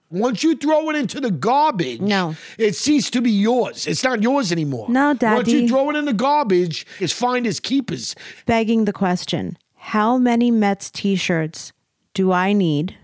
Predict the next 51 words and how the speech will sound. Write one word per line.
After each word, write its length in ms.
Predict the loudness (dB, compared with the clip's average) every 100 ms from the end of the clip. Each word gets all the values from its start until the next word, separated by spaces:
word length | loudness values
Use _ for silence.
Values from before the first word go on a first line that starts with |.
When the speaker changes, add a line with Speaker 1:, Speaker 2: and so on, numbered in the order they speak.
| _ -2
Speaker 2:
And 280 | 0 0
since 420 | 0 0 0 0 -2
you're 100 | -4
putting 440 | -2 0 2 2
me 100 | 2
on 220 | 0 0
blast, 520 | 0 0 2 0 -4 -16 -20 -20 _
I 160 | 0 2
am 320 | 4 2 2
gonna 220 | 2 2
wear 260 | 2 2 0
this 220 | -2 -2
dress 320 | 0 0 0
and 180 | -2 -2
put 160 | 0 0
it 100 | 2
on 160 | 2
Instagram 640 | 2 2 -2 0 0 2 -2 -8 -16
so 180 | -2 0
that 140 | 2 2
you 160 | 2
can 220 | 2 2 2
lose 260 | 2 2
another 320 | 2 2 0
poll 540 | -4 -2 0 2 0 -4 -4
because 360 | 0 2 2
you're 120 | 0
very 260 | 0 2 0
stubborn 400 | 2 0 2 2
right 140 | 2 2
now 220 | 2 2
the 80 | 2
way 160 | 2
you're 100 | 0
talking 340 | 0 -2 0 0
at 300 | 0 0 0
me. 260 | 0 -2 -6 -20 -20 _
Answer 340 | -6 -6 -6
my 140 | -6 -6
question. 380 | -6 -10 -12 -16
How 320 | -8 -4 -2
Speaker 1:
I 20 |
Speaker 2:
many 300 | -2 -2 -2
Speaker 1:
don't, 100 | -2
Speaker 2:
Mets 280 | -2 -2 -4
Speaker 1:
I 20 |
think 120 | -4
I 40 | -4
Speaker 2:
t-shirts? 120 | -2
Speaker 1:
just 180 | -2 0
did. 280 | -2 -2